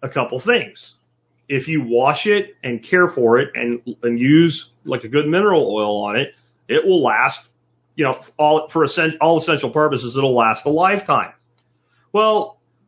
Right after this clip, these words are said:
somebody emailed me, and I like this guy. He emails me all the time, really smart dude, so I'm not picking on him at all. But he said, "Number one, how do I take care of it properly? And two, what about bacteria?"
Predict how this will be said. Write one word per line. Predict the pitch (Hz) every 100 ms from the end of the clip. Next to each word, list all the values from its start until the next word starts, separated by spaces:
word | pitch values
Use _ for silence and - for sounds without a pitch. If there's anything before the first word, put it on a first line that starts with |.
| _ _
somebody | - 254 302 330 226 202
emailed | 165 131
me, | 131 175
and | 208
I |
like | 185 196 196
this | 165 135
guy. | 120 113
He | 135 151
emails | 180 170
me | 151
all | 139 170
the | 185
time, | 185 156 151
really | 147 156
smart | 185 180 151
dude, | 156 147 139
so | 143
I'm | 127
not | 131 135
picking | 151 156
on | 151 143
him | 147
at | 139
all. | 135 110 120 - _ _ _ _
But | -
he | 156
said, | 156 170
"Number | 160 190 185
one, | 196 165
how | 131 165
do | 180 151
I |
take | 117 143 123
care | - 151
of | 113
it | 107
properly? | 127 120 120 120 143 151
And | 139
two, | 220 180
what | 139 156
about | 147 135 127
bacteria?" | 117 139 127 101